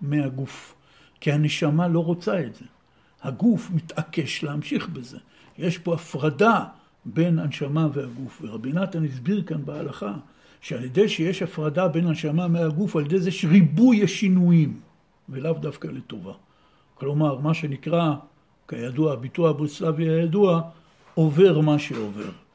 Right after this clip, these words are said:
עובר מה שעובר על האדם, שינויים רבים וקשים. זה נעשה בגלל ההפרדה של הנשמה מהגוף.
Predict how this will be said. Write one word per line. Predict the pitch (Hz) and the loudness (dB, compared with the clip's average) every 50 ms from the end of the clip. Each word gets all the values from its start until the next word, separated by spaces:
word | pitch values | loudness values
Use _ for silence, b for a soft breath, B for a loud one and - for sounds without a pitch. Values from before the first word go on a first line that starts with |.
| b b b b b b | b b b b b b
עובר | b 170 175 170 127 151 190 220 233 208 185 | b 2 2 4 4 4 4 4 6 4 4
מה | 185 185 196 202 | 2 2 2 2
שעובר | - - 190 170 165 147 139 175 190 185 | 2 4 2 4 4 2 4 2 4 4
על | 185 175 170 | 4 4 4
האדם, | 165 165 160 156 143 165 175 180 175 165 156 151 147 | 4 4 4 2 2 2 2 4 4 2 2 0 0
שינויים | - - - 170 170 165 165 165 165 170 190 214 220 214 196 170 | -4 -4 2 4 6 6 8 6 6 4 4 4 4 4 4 4
רבים | 151 160 165 160 147 160 214 247 240 214 175 | 4 4 4 2 2 2 2 4 4 2 2
וקשים. | 165 185 185 190 - 180 151 - - - 156 160 - - - - B B B B B B B | 2 2 0 0 -2 -4 -4 -4 -6 -10 -8 -8 -10 -10 -12 -16 B B B B B B B
זה | - 110 147 151 | -6 -2 0 2
נעשה | 151 151 160 160 156 151 - - 202 214 | 2 2 2 2 0 0 0 0 0 2
בגלל | 208 170 180 165 180 185 190 185 | 2 0 0 2 2 2 0 0
ההפרדה | 175 170 165 - - - 147 139 151 156 147 135 170 190 208 202 | 0 -2 -4 -6 -6 -6 -2 2 2 2 2 2 2 2 2 2
של | 165 185 165 160 | 0 0 0 0
הנשמה | 165 165 160 - - 165 156 156 165 175 180 180 | 0 0 0 0 0 0 2 2 2 0 2 2
מהגוף. | 170 165 165 165 160 147 180 208 175 147 - - - - | 0 0 2 0 0 2 2 2 2 0 -2 -6 -14 -20